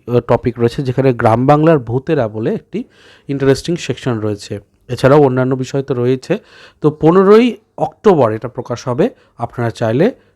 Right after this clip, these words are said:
কালেক্ট করে নিতে পারেন। ভাইফোঁটা নিয়েও কিন্তু বেশ কিছুটা, আহ, আর্টিকেল রয়েছে। চলুন পরের আপডেটে এগিয়ে যাই। এর সাথে ছোট্ট করে একটা শারদীয়া নিয়ে আপডেট দিয়ে দিই।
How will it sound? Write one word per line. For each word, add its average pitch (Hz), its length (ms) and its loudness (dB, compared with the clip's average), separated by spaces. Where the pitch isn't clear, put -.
কালেক্ট 117 240 -4
করে 131 180 -4
নিতে 151 200 -4
পারেন। 101 360 -10
ভাইফোঁটা 123 420 0
নিয়েও 127 180 0
কিন্তু 135 340 -8
বেশ 135 200 -4
কিছুটা, 113 320 -8
আহ, 110 840 -4
আর্টিকেল 117 300 -2
রয়েছে। 110 460 0
চলুন 151 280 2
পরের 101 280 -6
আপডেটে 120 280 -12
এগিয়ে 147 260 -16
যাই। 104 100 -20
এর 156 140 6
সাথে 151 340 -2
ছোট্ট 147 300 -6
করে 135 180 0
একটা 131 180 -6
শারদীয়া 131 480 0
নিয়ে 123 160 -2
আপডেট 110 300 -6
দিয়ে 107 160 -8
দিই। 151 200 -4